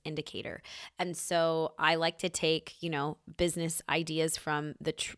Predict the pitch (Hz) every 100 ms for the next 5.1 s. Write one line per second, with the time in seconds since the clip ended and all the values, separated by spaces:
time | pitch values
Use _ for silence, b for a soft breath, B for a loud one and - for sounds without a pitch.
0 | - 156 - 185 180 170 - 151 160 139
1 | 180 - 185 175 180 180 170 - 160 160
2 | 160 147 147 147 151 - 156 151 - 160
3 | - 151 160 160 151 - B B B -
4 | 170 156 160 - 151 156 135 135 - -